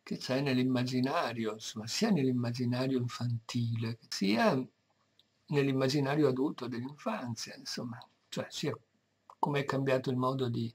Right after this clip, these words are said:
di immaginare dei bambini, sia come è div-, cambiato il modo degli adulti di immaginare anche il mondo dei bambini.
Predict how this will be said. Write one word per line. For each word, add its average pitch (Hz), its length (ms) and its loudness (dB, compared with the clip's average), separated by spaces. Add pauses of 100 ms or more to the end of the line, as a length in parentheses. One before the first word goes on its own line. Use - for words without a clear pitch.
(120)
di 139 160 2
immaginare 127 720 2
dei 127 220 6
bambini, 123 680 0 (140)
sia 180 300 0
come 139 220 0
è - 20 0 (300)
div-, 127 300 0
cambiato 139 440 2
il 170 80 4
modo 143 400 0
degli 123 240 0
adulti 135 640 2
di 131 80 4
immaginare 123 680 0
anche 120 280 -8
il 117 80 -4
mondo 113 340 -2
dei 107 160 -4
bambini. 107 640 -6